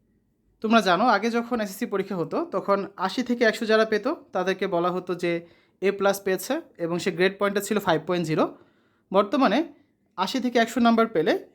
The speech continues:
সেটাকে বলা হবে কি? অনন্য ক্যাটাগরি, ঠিক আছে? বা তার গ্রেডটা হবে কি? অনন্য। একইভাবে সত্তর থেকে ঊনআশি পেলে আগে বলা হতো এ গ্রেড, ফোর পয়েন্ট জিরো জিরো ছিল গ্রেড পয়েন্ট,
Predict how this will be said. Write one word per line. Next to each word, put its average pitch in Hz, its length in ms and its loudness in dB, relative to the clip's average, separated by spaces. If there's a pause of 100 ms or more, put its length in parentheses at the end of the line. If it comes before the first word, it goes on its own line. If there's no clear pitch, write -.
(240)
সেটাকে 214 300 -2 (100)
বলা 175 180 4
হবে 196 160 0
কি? 214 140 -4 (360)
অনন্য 226 240 4 (120)
ক্যাটাগরি, 139 460 -4
ঠিক 180 160 -6
আছে? 247 140 -8 (440)
বা 151 120 -6
তার 170 240 -2
গ্রেডটা 180 280 2
হবে 226 200 0
কি? 285 60 0 (140)
অনন্য। 156 280 2 (760)
একইভাবে 220 420 2 (480)
সত্তর 247 380 -2
থেকে 262 220 -4
ঊনআশি 240 340 2
পেলে 240 160 2 (180)
আগে 185 200 -2
বলা 196 180 2
হতো 208 140 -4 (100)
এ - 100 0
গ্রেড, 233 180 0 (320)
ফোর 202 140 0 (100)
পয়েন্ট 202 260 2
জিরো 185 220 0
জিরো 196 140 -2
ছিল 196 160 -6 (100)
গ্রেড 170 220 0
পয়েন্ট, 262 220 -2